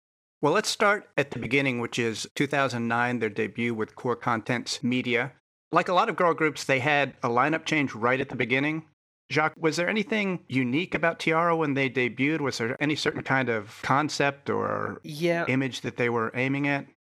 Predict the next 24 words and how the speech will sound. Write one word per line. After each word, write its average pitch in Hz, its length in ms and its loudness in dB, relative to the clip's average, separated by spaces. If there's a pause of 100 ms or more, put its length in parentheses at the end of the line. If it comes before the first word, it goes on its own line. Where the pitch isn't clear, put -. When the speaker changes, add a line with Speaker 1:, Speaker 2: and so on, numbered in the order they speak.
(200)
Speaker 2:
Well, 165 520 2
what 170 280 2
happened 208 400 0
first 135 400 0
was 139 120 -2
they 135 140 4
were 127 160 2
originally 147 720 0
formed 117 480 0
as 113 180 2
a 117 40 -4
five-member 110 640 2
ballad 113 420 2
group 196 440 0 (140)
because 123 920 2
M 139 180 2
B 127 140 2
K, 101 360 2
Speaker 1:
Oh, - 60 -2
really? 143 380 0
Speaker 2:
yeah, 117 340 4
then 120 260 2
known 110 280 2
as 104 200 -2